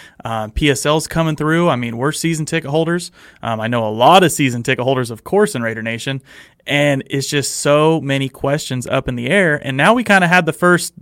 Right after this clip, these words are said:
domino a little bit today, right? Um, I had a, actually a friend, shout out to Stage Door Casino, purchased tickets to a Kansas City Chiefs game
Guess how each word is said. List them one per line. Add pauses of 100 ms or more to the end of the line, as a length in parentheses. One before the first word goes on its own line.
(120)
domino
a
little
bit
today, (400)
right?
Um,
I
had
a, (200)
actually
a
friend,
shout
out
to
Stage
Door
Casino, (480)
purchased
tickets (480)
to
a
Kansas
City
Chiefs
game